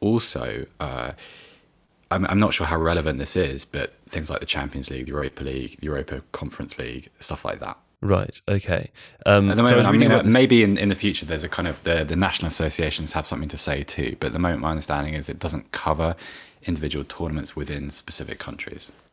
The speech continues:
Speaker 2: Right, okay. I mean, the interesting thing about this is that is this seems to be a sort of a revamped version of, uh, of the Super League, or at least a, you know, slightly different version to what I think most people were expecting.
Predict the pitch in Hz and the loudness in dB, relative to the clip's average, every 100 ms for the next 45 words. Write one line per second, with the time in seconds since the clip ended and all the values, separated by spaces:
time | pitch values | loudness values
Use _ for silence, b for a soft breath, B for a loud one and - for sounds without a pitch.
0 | - 98 92 107 110 90 - B 151 175 | 4 6 6 4 2 2 2 B 2 4
1 | 233 - - 143 147 123 98 - 95 98 | 4 2 0 0 2 4 4 2 0 0
2 | 87 87 95 107 110 120 107 - 95 90 | 0 -2 -2 -2 -2 -2 -2 2 2 2
3 | 117 95 - B B 85 107 139 117 120 | 2 0 -4 B B -2 0 2 4 4
4 | 101 - 101 101 92 92 85 80 80 73 | 2 4 8 8 8 2 0 0 -2 -2
5 | 80 76 - - - - 82 85 - 87 | -2 -2 -4 -8 -10 -10 -10 -6 -4 -2
6 | 90 90 87 - 98 90 87 - 82 92 | 0 2 0 0 0 0 -2 0 0 0
7 | 87 - 131 - - 80 87 85 82 85 | -2 -2 -2 -2 -4 -2 0 -2 -4 -4
8 | - 87 - 92 - 87 87 76 - - | -4 -6 -8 -8 -8 -6 -6 -6 0 0
9 | - - 85 | 0 -6 -6